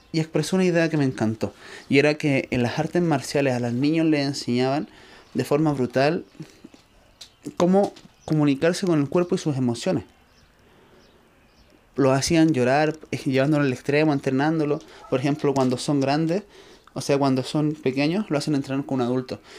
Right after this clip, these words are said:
Entonces el adulto es más fuerte que ellos, lo empuja, lo mueve y lo hace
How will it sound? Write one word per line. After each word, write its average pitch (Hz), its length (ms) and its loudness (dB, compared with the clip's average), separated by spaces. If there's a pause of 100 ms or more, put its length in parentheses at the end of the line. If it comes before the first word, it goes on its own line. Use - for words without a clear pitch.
Entonces 131 300 -2
el 139 60 2
adulto 139 240 0
es 131 40 2
más 135 140 0
fuerte 139 280 -4
que 127 140 0
ellos, 117 180 0
lo 113 80 0
empuja, 135 480 -2
lo 120 100 -4
mueve 131 380 -4 (340)
y 123 120 -2
lo 127 100 2
hace 143 340 -2